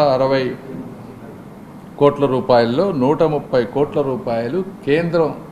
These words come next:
భరించే విధంగా ఈరోజు ఆర్డర్ రిలీజ్ చేయించుకోగలిగాం. దీనికి మొట్టమొదటిగా నరేంద్ర మోదీ గారు, ఆనరబుల్ ప్రైమ్ మినిస్టర్, అదేవిధంగా శివరాజ్ సింగ్ చౌహాన్ గారు చేయటం వల్ల ఈరోజు జరిగింది.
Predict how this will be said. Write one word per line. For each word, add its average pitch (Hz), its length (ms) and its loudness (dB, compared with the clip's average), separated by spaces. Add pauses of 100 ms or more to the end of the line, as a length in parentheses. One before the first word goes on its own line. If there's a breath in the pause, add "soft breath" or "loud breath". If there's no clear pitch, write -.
(220)
భరించే 117 420 0
విధంగా 113 420 0 (840)
ఈరోజు 120 440 2 (360)
ఆర్డర్ 113 320 2
రిలీజ్ 110 300 -2
చేయించుకోగలిగాం. 107 760 -2 (1300)
దీనికి 143 260 0
మొట్టమొదటిగా 143 680 4 (1600)
నరేంద్ర 123 360 0
మోదీ 117 280 0
గారు, 117 280 0 (840)
ఆనరబుల్ 113 340 0
ప్రైమ్ 110 260 0
మినిస్టర్, 113 380 -4
అదేవిధంగా 113 500 -2
శివరాజ్ 110 440 -2
సింగ్ 110 220 -4
చౌహాన్ 107 340 -2
గారు 104 300 2 (920)
చేయటం 120 320 2
వల్ల 117 160 2
ఈరోజు 113 280 2
జరిగింది. 110 480 -2